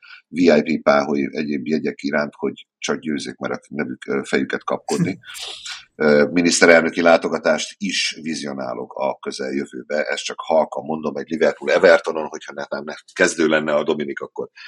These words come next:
Speaker 1: a páholyba a főnök szerintem fel fog tűnni. Úgyhogy, ö, az ilyeneket, hogyha elkezdik szervezgetni már most, akkor az, az, az nem késő.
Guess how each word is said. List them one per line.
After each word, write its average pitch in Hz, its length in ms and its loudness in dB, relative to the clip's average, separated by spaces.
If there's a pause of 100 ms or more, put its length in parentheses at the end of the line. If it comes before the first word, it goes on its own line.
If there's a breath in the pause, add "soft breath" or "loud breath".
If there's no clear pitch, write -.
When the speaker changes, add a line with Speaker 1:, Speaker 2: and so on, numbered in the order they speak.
(180 loud breath)
Speaker 1:
a 69 100 -4
páholyba 71 640 2 (200 soft breath)
a - 120 -14
főnök 80 380 0
szerintem 76 440 -4
fel 78 260 0
fog - 220 -14
tűnni. 117 400 -2 (340 loud breath)
Úgyhogy, 80 420 -8
ö, 78 280 2 (100)
az 73 180 -12
ilyeneket, 78 500 -2
hogyha 71 380 -12 (520)
elkezdik 80 400 -4
szervezgetni 85 560 2
már 78 200 2
most, 87 280 -4
akkor 76 240 -8
az, - 220 -10 (600 loud breath)
az, 64 260 -10
az 60 240 -6
nem 65 180 -8
késő. 60 480 -6